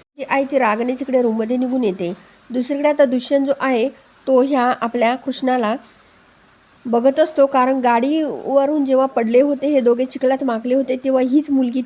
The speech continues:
तीच असं या दुष्यंतला आता पटलेलं असतं आणि दुष्यंत आता या कृष्णाकडे बघत राहतो. तो आहे तो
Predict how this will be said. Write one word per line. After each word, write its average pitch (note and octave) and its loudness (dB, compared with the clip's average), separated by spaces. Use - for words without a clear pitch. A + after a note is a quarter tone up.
तीच B3+ -2
असं C#4 0
या C4 2
दुष्यंतला B3 -2
आता B3 -2
पटलेलं B3+ 0
असतं B3+ 0
आणि B3 -2
दुष्यंत A#3+ -4
आता C4 -2
या C4 0
कृष्णाकडे G#3 -4
बघत A#3 -4
राहतो. F3 -6
तो - -12
आहे C#4 -2
तो C4+ 4